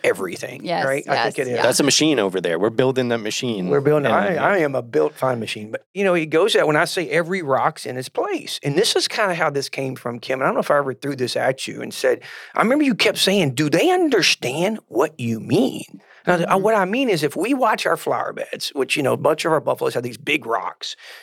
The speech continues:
Speaker 1: and we're really busy, so the kids get in there and play in 'em and make snowman, and,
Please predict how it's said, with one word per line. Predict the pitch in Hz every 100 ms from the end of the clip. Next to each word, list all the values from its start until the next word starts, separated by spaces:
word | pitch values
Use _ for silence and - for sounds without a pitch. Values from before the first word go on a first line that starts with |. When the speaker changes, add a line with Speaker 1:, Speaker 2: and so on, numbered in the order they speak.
| -
Speaker 1:
and | 151 -
we're | -
really | 156 202
busy, | 143 127 117 131
so | 131
the | 117
kids | - - 143
get | 117 131
in | 131
there | 131 127
and | 117
play | - 127
in | 123
'em | 123
and | 120 117
make | -
snowman, | - 123 120 120 120 120
and, | 107